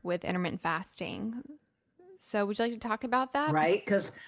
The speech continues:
Speaker 2: who wants to be a sugar burner?
Speaker 1: I know, I know.
Speaker 2: <laughs>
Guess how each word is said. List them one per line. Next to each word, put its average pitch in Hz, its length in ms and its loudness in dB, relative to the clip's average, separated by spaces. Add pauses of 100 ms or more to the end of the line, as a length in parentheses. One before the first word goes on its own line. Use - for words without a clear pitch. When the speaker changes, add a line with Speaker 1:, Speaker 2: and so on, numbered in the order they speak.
(140)
Speaker 2:
who 302 320 4
wants 262 380 4
to 214 100 0
be 185 160 2
a 170 80 6
sugar 220 360 8
burner? 202 140 4
Speaker 1:
I 214 40 8
know, 220 260 10
I 240 120 8
know. 294 580 10
Speaker 2:
<laughs> - 40 -20